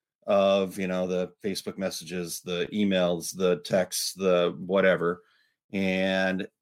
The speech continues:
the first thing that we do is we're on the phone, we're checking that, we're going up, up, up, up.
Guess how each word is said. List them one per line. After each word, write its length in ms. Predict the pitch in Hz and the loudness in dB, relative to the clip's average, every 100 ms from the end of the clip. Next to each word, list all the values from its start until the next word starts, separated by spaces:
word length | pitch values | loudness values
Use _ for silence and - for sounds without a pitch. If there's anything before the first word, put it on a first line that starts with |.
| _ _ _ | _ _ _
the 80 | 107 | -12
first 420 | - 135 131 - | -4 2 2 2
thing 180 | 135 127 | 4 4
that 100 | 117 | 4
we 120 | 117 | 4
do 440 | 127 135 104 117 107 | 6 6 6 4 2
is 500 | 104 101 98 95 - _ _ | 2 2 -2 -4 -10 _ _
we're 160 | 98 101 | 0 4
on 120 | 110 | 4
the 60 | 107 | 2
phone, 280 | 117 92 | 0 -2
we're 80 | 85 | -4
checking 320 | 85 110 104 | -2 -2 -2
that, 200 | 87 82 | -6 -6
we're 100 | 87 | -8
going 260 | 85 87 85 | -8 -8 -6
up, 240 | 98 135 - | -6 -6 -6
up, 180 | 95 95 | -8 -8
up, 160 | 95 95 - | -10 -12 -10
up. 160 | 95 95 | -12 -12